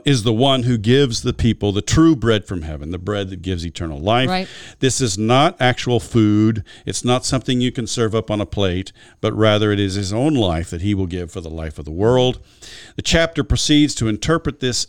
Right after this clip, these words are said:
Speaker 1: idea of Jesus as the bread of life by conjoining what I would see as a version of Jesus' words of institution of the sacrament of the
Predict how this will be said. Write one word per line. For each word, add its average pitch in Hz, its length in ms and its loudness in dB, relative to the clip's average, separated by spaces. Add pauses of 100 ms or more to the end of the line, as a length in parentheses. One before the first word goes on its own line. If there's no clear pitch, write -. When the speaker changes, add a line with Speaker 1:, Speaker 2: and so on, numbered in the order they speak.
(140)
Speaker 1:
idea 110 540 0
of 98 160 -6
Jesus 104 380 -2
as 98 100 -6
the 95 80 -8
bread 101 220 0
of 95 100 -4
life 98 300 -2
by 90 120 -4
conjoining 120 840 -2
what 110 240 -4 (120)
I 113 200 -4
would 117 220 -4
see 104 360 0
as 92 140 -2
a 90 80 -4
version 98 560 0
of 92 320 -4
Jesus' 92 440 -4
words 98 280 -2
of 90 80 -6
institution 113 600 -6
of 95 60 -8
the 82 60 -10
sacrament 98 360 -4
of 85 40 -6
the 87 80 -6